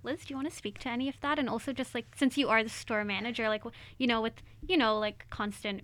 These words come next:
reopenings, closing downs, lockdowns, everything, like, what has that kind of <laughs> been like?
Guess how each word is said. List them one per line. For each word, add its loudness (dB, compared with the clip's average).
reopenings, 0
closing 0
downs, -2
lockdowns, -2
everything, -8
like, -8
what -6
has -4
that 0
kind 0
of 0
<laughs> -
been 4
like? 2